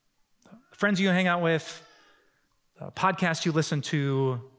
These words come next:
the radio stations, the, the cable news, just think who those voices are. And then ask yourself the question,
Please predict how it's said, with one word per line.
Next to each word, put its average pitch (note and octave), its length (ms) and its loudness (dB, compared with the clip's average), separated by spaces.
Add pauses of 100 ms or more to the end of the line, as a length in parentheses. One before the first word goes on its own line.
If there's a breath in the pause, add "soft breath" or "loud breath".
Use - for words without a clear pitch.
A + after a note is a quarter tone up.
(760)
the C3 60 -6
radio F3 280 2
stations, C3+ 760 -2
the, B2 140 -2
the C#3 160 -6
cable E3+ 340 0
news, C3 380 -2
just - 180 -8 (920)
think G#3 160 -2
who A3 100 -2
those F3 160 0
voices C3+ 340 -2
are. A2+ 300 -2 (2250 soft breath)
And F#3+ 100 2
then C#4+ 80 4
ask C4+ 200 0
yourself G3+ 260 0
the F3+ 80 -2
question, D#3+ 680 0